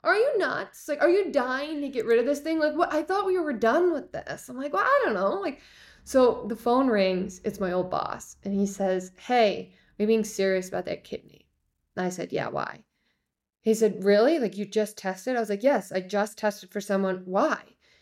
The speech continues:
He's like, "Well, I need it." I said, "For, for what?" He says, "My wife, Margaret, is in kidney failure and she needs a kidney." And I was like, "Oh my gosh, this is meant to be. Like, what are the chances that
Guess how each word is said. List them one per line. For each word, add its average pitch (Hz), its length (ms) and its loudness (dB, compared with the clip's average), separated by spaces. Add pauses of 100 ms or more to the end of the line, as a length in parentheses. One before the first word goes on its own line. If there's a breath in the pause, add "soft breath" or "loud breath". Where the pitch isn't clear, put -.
(100)
He's 202 120 -6
like, 208 160 2
"Well, 202 140 4
I 196 160 4
need 220 280 4
it." - 220 -6 (300)
I 196 60 -6
said, 196 220 -8
"For, 214 340 0 (160)
for 214 140 2
what?" - 520 0 (420 soft breath)
He 202 80 -6
says, 208 220 0
"My 196 160 2
wife, 190 360 0
Margaret, 180 500 -2
is 185 120 -8
in 185 100 -2
kidney 208 300 2
failure 180 440 -2
and 175 200 -10
she - 120 -8
needs 165 260 -6
a - 40 -16
kidney." - 540 -14 (640)
And 196 140 2
I 185 120 0
was 180 240 0
like, 180 240 -4 (100)
"Oh 196 180 2
my 208 200 0
gosh, 185 320 -2
this 190 180 -10
is 185 120 -12
meant 180 180 -12
to - 80 -20
be. - 380 -8 (140)
Like, 196 180 -8
what 202 180 2
are 190 80 4
the 185 100 -4
chances 170 460 -10
that 147 260 -6